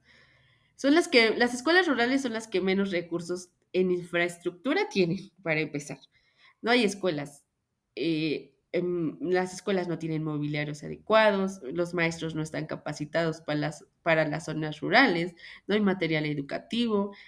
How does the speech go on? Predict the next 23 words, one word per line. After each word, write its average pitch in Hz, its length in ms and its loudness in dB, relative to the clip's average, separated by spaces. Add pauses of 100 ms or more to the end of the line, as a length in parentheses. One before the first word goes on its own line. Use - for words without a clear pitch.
algunas 208 480 2
ni 196 180 2
cuentan 185 360 0
con 156 180 0
luz 160 240 -2
o 151 160 0
agua, 196 580 2 (380)
las 202 240 2
familias 214 440 2
no 196 140 0
tienen 196 340 2
los 165 220 -8
recursos 180 560 -6
económicos 170 720 -2
como 160 240 -2
para 156 200 0
ayudar 170 280 2
al 170 140 0
maestro 175 600 2
o 156 80 -2
a 151 40 -2
la 151 80 -6
escuela, 190 720 0